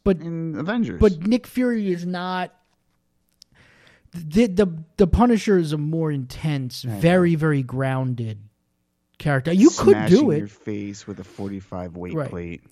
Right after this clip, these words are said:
Speaker 1: But the other thing is, I don't need to see the Punisher. Like, I, I wouldn't mind, like, small stories. You know,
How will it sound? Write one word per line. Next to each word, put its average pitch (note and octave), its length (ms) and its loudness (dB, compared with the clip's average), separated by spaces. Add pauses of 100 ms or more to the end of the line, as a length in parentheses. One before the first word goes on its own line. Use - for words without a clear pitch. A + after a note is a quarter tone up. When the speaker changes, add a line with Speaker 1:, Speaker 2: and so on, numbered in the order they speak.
(140)
Speaker 1:
But B3+ 140 0
the C4 120 -6
other D4+ 160 -2
thing A#3+ 240 -2
is, G3+ 200 -2
I G3+ 160 -4
don't A#3 260 -4
need G#3 260 -4
to F#3 80 -6
see G3 340 -8
the E3+ 120 -8
Punisher. D3 880 -6 (960)
Like, F3+ 300 -2
I, F#3+ 220 -4
I - 20 4
wouldn't A#3 280 2
mind, G#3+ 420 0
like, F3 260 -2
small E3+ 480 0
stories. G3 580 -2
You F#3 80 0
know, C#3 140 -2